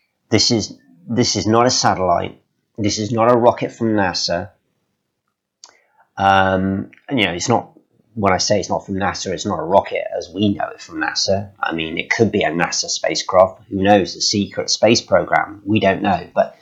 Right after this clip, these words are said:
it's not the usual thing that you would expect, you know. And this thing is absolutely huge.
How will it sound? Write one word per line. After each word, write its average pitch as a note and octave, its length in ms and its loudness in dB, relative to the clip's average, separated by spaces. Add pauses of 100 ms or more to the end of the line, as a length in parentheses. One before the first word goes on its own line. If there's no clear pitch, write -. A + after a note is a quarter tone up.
(260)
it's B2 140 2
not D3 160 2
the B2+ 80 0
usual A2+ 720 2 (140)
thing F#2 260 0
that F2+ 160 -2
you F2+ 140 -4
would F#2 140 -4
expect, - 560 -2
you F#2 80 -6
know. E2 140 -10 (1080)
And A2+ 240 2
this D3 200 2
thing F#2+ 320 -2
is G#2 120 -6 (220)
absolutely G#2 1160 0
huge. - 1160 0